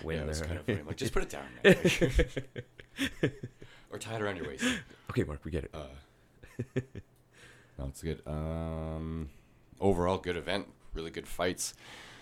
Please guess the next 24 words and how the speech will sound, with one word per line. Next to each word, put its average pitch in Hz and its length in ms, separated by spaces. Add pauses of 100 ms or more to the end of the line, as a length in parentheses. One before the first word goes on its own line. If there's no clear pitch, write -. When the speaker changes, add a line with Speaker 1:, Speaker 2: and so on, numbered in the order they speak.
(320)
Speaker 1:
Yep. 76 160 (280)
Let's, - 260
let's 107 180
break 117 240
down 107 260
the, 98 200
uh, 85 420 (680)
let's 101 180
break 107 280
down 98 220
the, 85 380
the 78 100
three 101 260
main, 90 260
uh, 76 240 (180)
m-, 85 160
um, 76 300 (160)
main 82 260
fights - 380
there. 69 160
So 92 160
let's 98 160
start 101 220
with 98 240